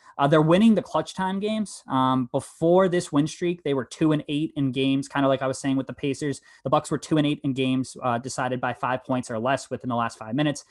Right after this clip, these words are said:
They proved against the Pelicans and against the Clippers that they could win those games, which is great. Um, you know, they're a mid-tier team defensively, but their offense is definitely improving. Giannis during the win streak, uh, in his last five,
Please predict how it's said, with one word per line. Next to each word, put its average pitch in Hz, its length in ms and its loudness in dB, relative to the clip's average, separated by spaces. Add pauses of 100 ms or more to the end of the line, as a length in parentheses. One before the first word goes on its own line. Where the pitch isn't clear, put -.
(260)
They 135 80 -2
proved 143 320 -2
against 127 260 -2
the 120 80 -10
Pelicans 147 540 0
and 127 220 -2
against 120 240 -4
the 123 60 -8
Clippers 135 360 -2
that 131 100 -6
they 113 100 -8
could 127 160 -8
win 220 140 6
those 220 200 4
games, 202 260 -2
which 131 140 -6
is 120 100 -4
great. 160 400 0 (400)
Um, 131 460 4
you 151 100 2
know, 139 80 6
they're 139 160 4
a 135 40 4
mid-tier 151 540 2
team 156 280 -4
defensively, 147 600 -2
but 131 180 -2
their 117 120 -2
offense 123 460 0
is 123 100 -6
definitely 135 380 -2
improving. 135 540 0 (280)
Giannis 139 440 2
during 139 240 4
the 135 60 4
win 135 180 2
streak, 139 560 -2
uh, 117 380 -2
in 123 100 -6
his 120 120 -6
last 127 260 -2
five, 131 360 2